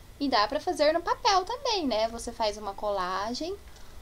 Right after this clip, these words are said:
com vários recortes de papéis e cria uma composição característica sua. Assemblagem,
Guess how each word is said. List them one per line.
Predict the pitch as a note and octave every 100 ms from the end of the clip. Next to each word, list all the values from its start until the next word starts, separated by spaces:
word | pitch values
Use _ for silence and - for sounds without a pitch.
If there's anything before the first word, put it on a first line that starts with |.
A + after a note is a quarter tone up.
| -
com | - G#4+ A#4
vários | C#4 B3+ A#3 A#3+ C4 E4+
recortes | D#4 D4 A#3+ A3 A#3 A#3
de | A3
papéis | B3 B3 B3+ A#3 A#3 E4 F4+
e |
cria | F4 D4+
uma | D4+ C#4+
composição | C#4 C#4 C4 C#4 C4+ C4 C4+ C#4+ G#4
característica | D#4 D4 D4 - B3+ C#4 - -
sua. | - - - C#4+ D4 C4+ A#3 D3 D3 - - - - - - - - - - - - - -
Assemblagem, | G#4+ C#5 - C5+ C#5 D4 B3 A#3+ B3+ C4 B3 A3 G#3 G#3 G3+